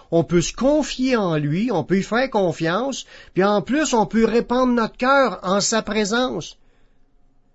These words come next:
Mais où est-ce qu'elle est, sa présence ? Je vois pas Dieu. C'est ce que la question que vous pouvez vous poser. Mais quand tu t'approches de lui avec confiance, puis tu sais que Dieu est tout près de toi, invoquez-le tandis qu'il est près.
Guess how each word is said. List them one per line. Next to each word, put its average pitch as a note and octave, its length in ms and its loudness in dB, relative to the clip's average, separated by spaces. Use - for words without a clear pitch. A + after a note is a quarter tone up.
Mais D#3+ 240 0
où A3+ 80 6
est-ce A#3+ 160 2
qu'elle B3 240 2
est, D#4+ 120 -2
sa F#3+ 200 -2
présence ? F#3 580 0
Je C#3+ 100 -2
vois G#3 240 0
pas C4 260 0
Dieu. G3+ 400 0
C'est D3+ 160 -6
ce C3+ 100 -8
que - 80 -8
la C#3+ 140 -2
question G3 480 -4
que - 80 -14
vous C3+ 60 -10
pouvez E3+ 120 2
vous D3+ 60 -2
poser. D#3+ 600 -2
Mais D#3 200 2
quand D4 300 2
tu - 160 -12
t'approches G3 540 0
de F3 80 4
lui A3+ 300 2
avec C#3+ 280 0
confiance, A3 760 2
puis D#3+ 200 -2
tu - 100 -14
sais - 300 -4
que F#3+ 100 0
Dieu E3 500 0
est D3 140 -4
tout B3 140 0
près G3+ 280 -2
de E3 140 0
toi, D3 380 -6
invoquez-le G3+ 800 4
tandis E3+ 500 -2
qu'il E3+ 220 -2
est E3+ 140 2
près. E3+ 440 -2